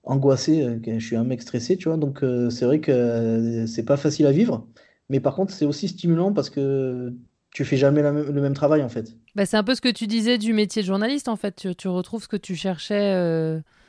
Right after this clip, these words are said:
Speaker 2: dans, dans le métier de journaliste, tu le retrouves, euh, avec ce métier-là.
Speaker 1: En fait, je vis le journalisme par procuration, tu vois. <laughs>
Speaker 2: Bah, c'est en, en, en mieux dans le sens, enfin, en mieux, enfin, c'est, il y a pas tellement une échelle de valeur, mais,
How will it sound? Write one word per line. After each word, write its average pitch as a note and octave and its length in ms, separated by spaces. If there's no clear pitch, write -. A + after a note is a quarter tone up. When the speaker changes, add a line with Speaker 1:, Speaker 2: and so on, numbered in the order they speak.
Speaker 2:
dans, F3 360
dans F3 240
le F3 60
métier F3 260
de E3+ 60
journaliste, F#3 400
tu - 80
le G3 80
retrouves, F#3+ 380
euh, E3 540
avec E3 200
ce - 100
métier-là. F#3 440
Speaker 1:
En D3 100
fait, G3+ 160
je D#3+ 140
vis D#3+ 140
le E3 80
journalisme D3 540
par A#2 160
procuration, A#2 680
tu - 80
vois. B2 100
<laughs> D#3 60
Speaker 2:
Bah, G3+ 200
c'est A#3 320
en, A3+ 120
en, G#3 260
en A#3 140
mieux D#4 320
dans C4+ 100
le A#3 60
sens, C4+ 200
enfin, F#3 180
en F3+ 120
mieux, G3 300
enfin, E3+ 180
c'est, F#3+ 140
il F#3 40
y F3+ 40
a E3+ 40
pas F3 140
tellement F3+ 220
une F3 100
échelle E3+ 240
de E3+ 60
valeur, G#3+ 340
mais, F#3+ 160